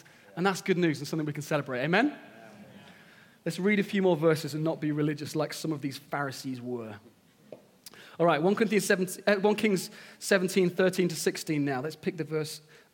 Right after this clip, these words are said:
stories up there. All right. But Elijah said to her, "Don't be afraid.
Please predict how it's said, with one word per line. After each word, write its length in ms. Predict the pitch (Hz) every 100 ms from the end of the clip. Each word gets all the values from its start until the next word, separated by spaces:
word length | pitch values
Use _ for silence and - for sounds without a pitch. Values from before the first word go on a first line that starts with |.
| -
stories 500 | - 156 151 147 -
up 160 | 156 -
there. 320 | 127 143 120 107 - _ _ _ -
All 80 | 156
right. 220 | 175 160 - - - - -
But 100 | 208
Elijah 460 | 208 240 285 196 180
said 240 | - 233
to 100 | 226
her, 340 | 202 196 113 - - - _ _ _ _ - _ _ -
"Don't 400 | 185 208 - - - - 143
be 320 | 165 156 147 - -
afraid. 500 | 135 - 143 123